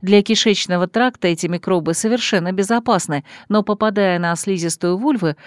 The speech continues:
они могут приводить к заболеванию. А редкая смена наполненных подгузников создает идеальные условия для размножения бактерий. У детей постарше на первый план выходят другие причины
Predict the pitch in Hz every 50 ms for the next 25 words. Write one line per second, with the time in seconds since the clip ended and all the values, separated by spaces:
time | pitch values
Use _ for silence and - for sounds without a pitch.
0 | - - - - 180 180 202 240 262 285 277 277 262 - - 190 180 170 165 160
1 | 165 175 185 180 165 165 185 190 180 185 180 175 160 160 147 139 127 123 110 -
2 | - _ _ _ _ _ _ _ _ _ _ _ _ - 180 190 196 214 226 214
3 | 208 - - 185 180 180 - 202 196 196 185 180 170 175 175 170 170 - 190 185
4 | 170 165 156 156 156 - - 156 151 151 170 226 262 233 202 175 156 156 135 -
5 | - - - - - - - 220 214 208 247 262 277 294 285 - - - 277 294
6 | 277 220 214 233 233 202 180 165 160 156 147 151 147 147 143 - - 214 254 285
7 | 254 233 226 214 208 - - - - - 202 240 262 247 220 196 165 165 165 160
8 | 156 147 143 156 151 143 143 139 139 151 147 - - - 143 127 113 - - -
9 | _ _ _ _ _ _ _ _ _ _ _ _ _ _ _ _ _ - 202 208
10 | 185 208 220 208 - 226 214 202 - 190 185 - - - 254 277 269 - - -
11 | 160 127 - _ _ - - _ - 196 190 196 196 - 302 302 285 269 233 233
12 | 226 240 262 247 214 208 196 - - 262 240 247 208 220 233 233 202 202 196 175
13 | 165 - 151 160 160 - - 240 240 226 185